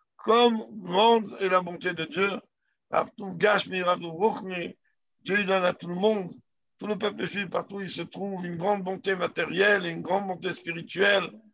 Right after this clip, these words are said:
Au Gashmi, ou Touv Gam Yachad, que ce soit dans le sens matériel et spirituel, l'un dans l'autre et l'autre dans l'un.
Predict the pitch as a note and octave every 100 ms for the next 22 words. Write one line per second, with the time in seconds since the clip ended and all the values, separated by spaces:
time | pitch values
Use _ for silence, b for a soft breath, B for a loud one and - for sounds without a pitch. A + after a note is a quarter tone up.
0 | _ _ - - F3 F3 F3 - F3+ C4
1 | A#3 A#3 A#3 G3+ G#3 G3+ G3+ F#3+ F#3 F3
2 | - _ _ _ - D3 F3 G3+ G3 F#3+
3 | - G3+ - G3 - F#3 F#3 G3 F#3 -
4 | F#3 F3 - F3 G3 F3+ F3+ F#3+ F#3 F#3
5 | F#3+ - E3+ F3+ E3+ D#3+ D#3+ F#3+